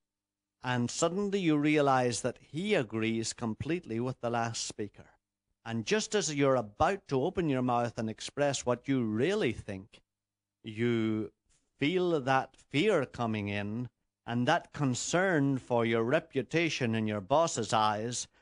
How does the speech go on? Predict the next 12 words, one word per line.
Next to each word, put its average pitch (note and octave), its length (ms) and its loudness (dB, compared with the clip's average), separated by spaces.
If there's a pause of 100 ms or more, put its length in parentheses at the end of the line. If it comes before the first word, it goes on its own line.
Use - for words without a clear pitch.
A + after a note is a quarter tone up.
(260)
and C3 460 2
indeed A#2 560 0
for A2+ 160 -6
your G#2+ 280 -4
job D3+ 520 2
and A2 180 0
your A2 120 -2
promotion, A2+ 840 0 (300)
and A2 240 -4
you A#2+ 220 0
shut - 500 -4 (220)
that A2+ 240 -4